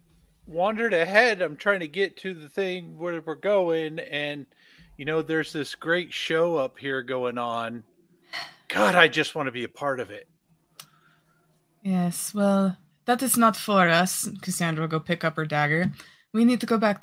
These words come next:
Speaker 2: this way and, you know, pay attention this time, and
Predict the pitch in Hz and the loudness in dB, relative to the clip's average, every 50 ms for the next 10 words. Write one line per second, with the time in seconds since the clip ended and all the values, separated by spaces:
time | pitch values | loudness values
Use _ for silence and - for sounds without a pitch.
0 | - 220 240 247 240 - - 220 220 214 202 202 196 - - 202 196 190 185 180 | -4 0 0 2 2 0 0 0 2 4 4 4 4 2 2 2 4 4 2 2
1 | - - - - - - _ _ _ _ 208 196 190 185 185 185 180 - _ _ | 0 -2 -8 -10 -12 -16 _ _ _ _ -2 0 2 2 2 2 0 -2 _ _
2 | _ - 277 294 269 - - 226 226 208 - - 190 180 170 156 143 - - - | _ -4 -2 -2 -2 0 0 0 0 0 0 0 0 2 2 0 -2 -2 -4 -4
3 | 165 165 165 165 170 170 170 170 165 - | -4 -2 -2 -2 0 0 0 0 -2 -4